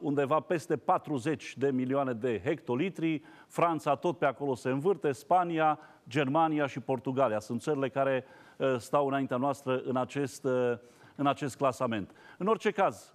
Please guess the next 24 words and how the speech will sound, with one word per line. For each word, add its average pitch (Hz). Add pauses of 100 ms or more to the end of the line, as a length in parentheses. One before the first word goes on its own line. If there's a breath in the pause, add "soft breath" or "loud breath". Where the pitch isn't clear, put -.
România, 180 (880 loud breath)
în 175
România 180
fenomenul 156
viticol 139
este 143
un 135
fenomen 135
în 190
creștere. 190 (500 loud breath)
Dacă 165
în 147
o 151
mie 170
nouă 170
sute 156
șaptezeci 151
aveam, 139
trei 165
sute 156
de 131
mii 139
de 117
hectare, 190